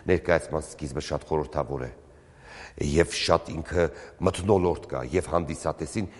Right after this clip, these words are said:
միանգամից տեղափոխում է հենց այդ ինկած բերդ։ Հանդիսատեսը հայտնվում է այն վայրում, որտեղ կատարվում է իրադարձությունները։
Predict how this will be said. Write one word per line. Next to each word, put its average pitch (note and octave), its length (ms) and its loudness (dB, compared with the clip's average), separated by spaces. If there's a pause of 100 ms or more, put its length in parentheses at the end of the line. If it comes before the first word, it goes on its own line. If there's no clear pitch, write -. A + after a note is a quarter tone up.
միանգամից F2+ 680 0
տեղափոխում E2 680 -2
է E2 60 2 (340)
հենց E2+ 160 -2
այդ E2 160 -4
ինկած F#2 400 2
բերդ։ - 380 -6 (240)
Հանդիսատեսը E2+ 800 0
հայտնվում D#2+ 400 -2
է - 80 2
այն D#2 80 -6
վայրում, D#2 320 -2
որտեղ D#2 320 -4
կատարվում D#2+ 480 -4
է - 60 -2
իրադարձությունները։ C#2+ 800 -6